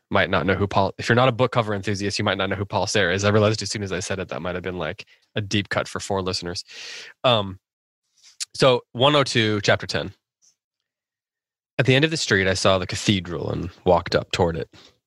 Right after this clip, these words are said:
The first time I ever saw it, I thought the facade was ugly, but I liked it now.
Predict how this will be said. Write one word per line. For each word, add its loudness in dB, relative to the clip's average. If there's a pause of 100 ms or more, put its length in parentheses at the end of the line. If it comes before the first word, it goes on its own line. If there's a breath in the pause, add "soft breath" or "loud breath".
(720)
The 2
first 4
time 4
I 6
ever 2
saw 4
it, 2
I 0
thought -8
the -16
facade -2
was -8
ugly, -6 (480)
but -2
I 0
liked -2
it -10
now. -8